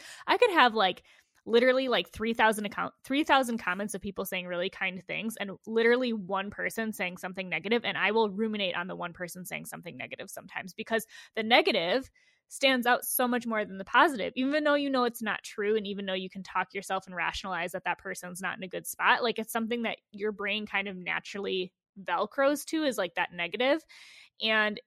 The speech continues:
it's because we're wired to do that. So our brain becomes a Velcro for negative experiences. It's how we have survived thus far. But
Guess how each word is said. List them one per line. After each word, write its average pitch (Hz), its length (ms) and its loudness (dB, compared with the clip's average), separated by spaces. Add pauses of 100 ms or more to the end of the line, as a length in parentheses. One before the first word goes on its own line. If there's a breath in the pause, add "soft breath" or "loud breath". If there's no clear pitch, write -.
(120)
it's 233 200 4
because 233 540 0
we're 208 160 -2
wired 190 380 -2
to - 100 -14
do 185 220 -6
that. - 240 -6
So 208 340 2 (340)
our 240 200 6
brain 220 340 0
becomes 196 320 -8
a 196 60 -6
Velcro 180 500 -2
for 196 80 -6
negative 170 380 -10
experiences. - 840 -8 (380 loud breath)
It's - 120 -4
how 180 300 0
we 190 160 -4
have 190 140 -10
survived 294 560 4
thus - 240 -4
far. - 420 -6
But 262 440 6